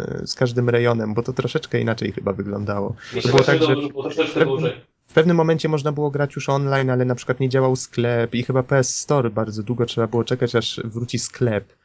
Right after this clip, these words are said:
Speaker 1: E, i wtedy wszyscy się tak naprawdę ucieszyli dopiero jak wróciły te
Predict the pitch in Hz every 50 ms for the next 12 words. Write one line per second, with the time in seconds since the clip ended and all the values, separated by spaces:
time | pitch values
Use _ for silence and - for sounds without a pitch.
0 | _ _ _ _ _ _ _ _ _ _ - - 110 107 107 107 110 - 117 117
1 | 113 113 - - 123 113 113 - - 117 113 - - - - 110 - 117 - 120
2 | 110 117 113 107 117 113 110 113 113 110 - - 120 117 117 117 113 - 113 113
3 | 110 110 107 104 104 101 104 110 107 104 107 104 - - - 113 107 107 104 104
4 | 104 110 107 - - - - - - 120